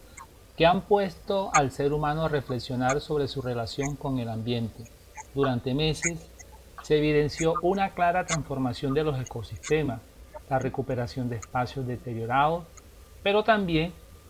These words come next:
una actitud de compromiso sobre su rol al interior de esta casa llamada planeta. Los Ambientalízate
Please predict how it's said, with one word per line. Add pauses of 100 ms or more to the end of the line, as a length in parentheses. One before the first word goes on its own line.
(200)
una
actitud
de
compromiso (280)
sobre
su
rol (140)
al
interior
de
esta
casa
llamada (200)
planeta. (800)
Los
Ambientalízate